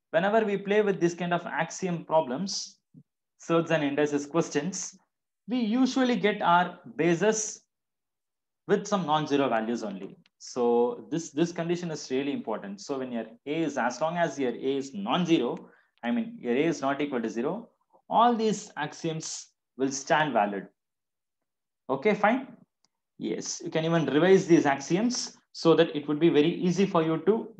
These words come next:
go use them in the problems and solve, get the answers. Kindly revise all these axioms, because in future, we happen to solve problems based on these indices, surds and indices.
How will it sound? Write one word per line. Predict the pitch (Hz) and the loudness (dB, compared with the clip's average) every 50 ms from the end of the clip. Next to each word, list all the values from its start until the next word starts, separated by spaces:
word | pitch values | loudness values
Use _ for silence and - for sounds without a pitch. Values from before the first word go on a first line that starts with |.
| 131 131 | 0 4
go | 139 147 | 6 6
use | 147 143 143 151 147 - | 8 8 6 4 4 2
them | 151 151 143 | 0 0 0
in | 135 | 0
the | 123 120 | 0 -2
problems | - - 131 127 131 147 151 143 135 | 0 0 0 0 0 0 -2 -2 -2
and | 127 117 - | -2 -2 -2
solve, | - 135 135 139 143 - - - - _ _ _ _ - | 0 2 2 2 0 -2 -6 -10 -18 _ _ _ _ -4
get | - 131 120 113 | -2 -2 0 2
the | 127 131 | 4 4
answers. | 240 233 - - - 208 240 233 - - - - _ _ _ _ _ _ _ | 4 4 2 2 2 2 2 2 0 -4 -10 -14 _ _ _ _ _ _ _
Kindly | - 208 220 226 233 | 0 2 4 4 4
revise | 220 202 196 202 208 202 202 | 4 6 6 4 4 4 2
all | - 170 170 175 | 2 2 2 4
these | 165 165 151 143 | 4 4 4 4
axioms, | 139 131 131 - - 180 180 - | 4 0 0 -2 -4 -4 -4 -4
because | - 143 147 160 180 196 - - - - - - _ _ _ _ _ _ - | -2 -2 0 2 2 2 2 0 -2 -6 -8 -14 _ _ _ _ _ _ -4
in | 190 208 190 | -2 -2 0
future, | 196 220 220 220 220 - 240 240 226 220 - - - - | 2 2 2 4 4 4 4 4 4 0 -6 -8 -4 -2
we | 214 226 | -2 0
happen | - 160 175 170 180 185 175 | 2 2 2 4 4 2 2
to | 175 165 | 0 0
solve | - - 170 170 175 170 170 | 0 2 4 4 4 4 2
problems | - 156 170 180 190 185 175 - | 0 2 2 2 2 0 -2 -2
based | - 165 160 156 - | -2 -2 -2 -2 -2
on | 170 165 | -2 0
these | 151 147 131 131 | 0 0 0 0
indices, | 127 127 135 131 123 123 156 180 170 - | 0 2 2 2 4 4 2 0 0 -2
surds | - - 156 151 143 147 | -2 0 0 0 2 0
and | 135 123 | 0 0
indices. | 117 113 120 127 127 190 233 233 - - | 0 -2 -2 -2 0 0 0 0 -2 -4